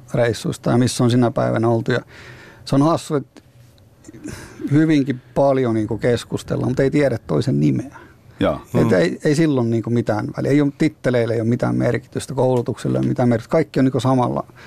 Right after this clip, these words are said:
Speaker 1: samalla viivalla. Et se on jotenkin, se on mun mielestä niinku hienoa siinä.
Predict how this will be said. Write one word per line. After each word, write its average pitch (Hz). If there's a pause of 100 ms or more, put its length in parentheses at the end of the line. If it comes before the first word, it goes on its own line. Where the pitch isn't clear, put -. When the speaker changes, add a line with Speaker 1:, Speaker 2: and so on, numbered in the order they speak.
(180)
Speaker 1:
samalla 127
viivalla. 123
Et -
se 165
on 160
jotenkin, 135 (600)
se 160
on 143
mun 147
mielestä 135
niinku 127 (200)
hienoa 120
siinä. -